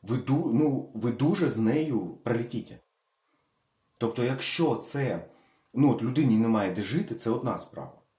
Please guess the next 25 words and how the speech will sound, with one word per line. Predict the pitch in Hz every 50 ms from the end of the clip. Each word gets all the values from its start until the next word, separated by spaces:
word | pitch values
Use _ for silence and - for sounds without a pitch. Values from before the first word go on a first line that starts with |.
| _ _ _ _ _ _ _ _ _ _ _ _ _ _ _ _ _ _ _ _ _ _ _ _ _ _
А | - 107
в | 120 117 135
іншому, | 175 214 220 214 - 180 143 135 - - - - _
по-перше, | - - - 151 147 139 135 - - 123 110
згадайте, | - 120 131 131 - 127 127 120 - 117
от | 110 110
що | - 120
було | 113 117 113 110 110 107
нещодавно | 107 101 - 117 107 110 98 95 98 101
у | 98
Чернігові. | 98 - 110 127 190 226 185 - - - - _ _ _ _ _ _ _ _ _ _ _ _ _ _ _ _ _ _ _ _ _ _ _ _ _ _ _ _
І | - 107
ви | 110 123
ж | 123
зрозумієте, | 117 123 127 131 143 156 151 131 - -
що | - 101
це | 90 - 117 110
ж | 117
може | 117 110 107 113
бути | 107 107 110 110 117
в | 107 107
будь-якому | 110 107 110 110 - - 107 107 104
районі. | 107 101 92 78 67 67 - - _ _ _ _ _ _ _ _ _ _ _ _ _
Це | - - 104
по-перше. | - 117 - - 87 - - - - -